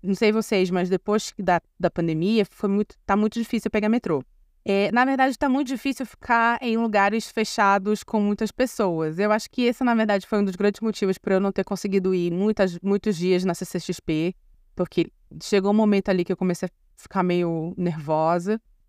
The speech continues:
É, eu não gosto de pegar metrô por causa disso, eu começo a me sentir, a ficar nervosa, achar que, sei lá, tô pegando peste bubônica, tá bizarro o negócio.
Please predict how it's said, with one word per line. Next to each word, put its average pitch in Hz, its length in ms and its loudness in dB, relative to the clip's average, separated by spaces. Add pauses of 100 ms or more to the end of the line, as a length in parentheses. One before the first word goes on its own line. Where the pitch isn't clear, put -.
(120)
É, 180 960 0
eu 220 140 4
não 262 140 4
gosto 208 220 2
de - 20 -20
pegar 190 180 2
metrô 185 320 -2
por - 120 -6
causa 175 220 -2
disso, 180 360 -4
eu - 20 -4
começo 185 320 -2
a 202 40 0
me 196 60 0
sentir, - 400 -6
a 170 60 -8
ficar - 240 -6
nervosa, 175 680 0
achar 175 280 -2
que, - 140 -20
sei - 160 -2
lá, 170 260 0 (320)
tô 190 120 -4
pegando 185 420 0
peste 180 320 0
bubônica, 175 840 0 (400)
tá 196 100 2
bizarro 175 540 0
o - 20 2
negócio. 160 560 -2